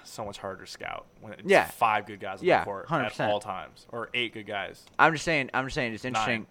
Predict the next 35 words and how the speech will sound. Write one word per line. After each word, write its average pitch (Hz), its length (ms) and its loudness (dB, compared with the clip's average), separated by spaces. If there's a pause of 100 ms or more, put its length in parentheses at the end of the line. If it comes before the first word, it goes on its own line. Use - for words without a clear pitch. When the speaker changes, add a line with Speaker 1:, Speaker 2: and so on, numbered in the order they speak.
(100)
Speaker 2:
It's 127 160 0
interesting 139 480 -2
the, 110 140 0
like, 101 200 2
small 113 380 0
advantage 101 580 -4
it, 95 160 -4 (140)
it 90 160 -6
brings 113 260 -2
a 92 60 -8
little 80 160 -6
bit 73 280 -8
Speaker 1:
Mm-hmm. 107 260 -10
Speaker 2:
of, 104 120 0
like, 101 220 2
being 117 260 -2
able 104 220 -2
to 101 200 -6
see 117 360 -6
what 107 160 -2
we've 104 140 -4
been 95 180 -4
running 104 480 0
and 131 120 -4
stuff. 147 300 4
Speaker 1:
Yeah. - 120 -16 (440)
Speaker 2:
And 117 280 0 (140)
'cause, 139 220 0
like, 117 220 0 (180)
Speaker 1:
But - 120 4
I 156 60 8
feel 233 120 6
like 139 100 6
we 160 120 4
have 127 200 6